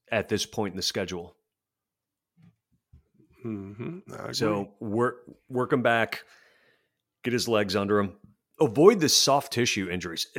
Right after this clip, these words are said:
Speaker 1: Uh, that is, that is always the nut kicker. Guys have these injuries, they miss training camp, and the next thing you know, they've got a hamstring problem.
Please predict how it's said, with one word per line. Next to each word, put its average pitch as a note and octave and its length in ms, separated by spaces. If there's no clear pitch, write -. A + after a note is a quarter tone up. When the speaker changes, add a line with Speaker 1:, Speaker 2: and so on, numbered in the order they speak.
Speaker 1:
Uh, A#2 120
that D3+ 380
is, G2+ 360
that F3+ 160
is F3 120
always D#3 280
the G#2+ 100
nut A2+ 300
kicker. F#2+ 320
Guys A#2 380
have C3+ 180
these G#2+ 180
injuries, A#2+ 360
they F#2+ 100
miss A2 200
training A#2+ 320
camp, B2+ 300
and G2 100
the F#2+ 60
next A2 240
thing A2+ 140
you G#2+ 80
know, G#2+ 120
they've F2+ 140
got G2 160
a F2 40
hamstring F2+ 520
problem. - 460